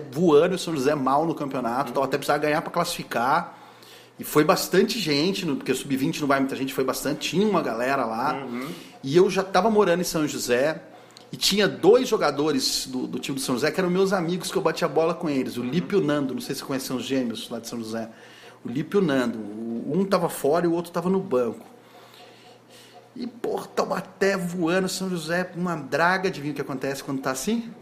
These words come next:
Speaker 2: Ah, sempre dá.
Speaker 1: Sempre dá merda. E deu merda.
Speaker 2: Uhum.
Speaker 1: Nós perdemos o jogo, o Luciano Henrique perdeu um pênalti, ficou aquele clima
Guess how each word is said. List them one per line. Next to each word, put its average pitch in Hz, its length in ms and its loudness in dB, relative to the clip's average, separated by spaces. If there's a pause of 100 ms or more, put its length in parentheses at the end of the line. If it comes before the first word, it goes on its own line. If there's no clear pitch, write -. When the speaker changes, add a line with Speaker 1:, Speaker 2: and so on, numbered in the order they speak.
Speaker 2:
Ah, 123 360 -6
sempre 151 380 -8
dá. 147 520 0
Speaker 1:
Sempre 175 260 -4
dá 190 140 -2
merda. 104 440 -4
E 147 100 -2
deu 233 200 6
merda. 120 360 0 (120)
Speaker 2:
Uhum. 139 400 -6 (280)
Speaker 1:
Nós 147 220 2
perdemos 180 540 2
o 156 60 -4
jogo, 156 360 2
o - 40 0
Luciano 151 300 0
Henrique 131 240 -2
perdeu 135 300 2
um 135 60 0
pênalti, 160 640 -2
ficou - 300 0
aquele 202 260 -4
clima 202 520 -2